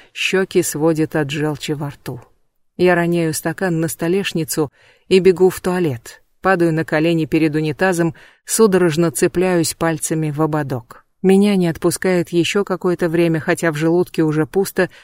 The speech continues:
и выходит один воздух с глубоким утробным звуком. «Прошу, Ясмин».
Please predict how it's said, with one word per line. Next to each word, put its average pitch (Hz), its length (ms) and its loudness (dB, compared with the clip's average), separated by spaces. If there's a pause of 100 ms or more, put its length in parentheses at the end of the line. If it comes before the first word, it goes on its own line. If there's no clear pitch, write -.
(260)
и 190 100 4
выходит 185 540 4
один 160 340 2
воздух 170 680 -2
с 160 100 -4
глубоким 170 640 0
утробным 156 560 -2
звуком. 139 560 -10 (560)
«Прошу, 180 460 2
Ясмин». 165 600 -2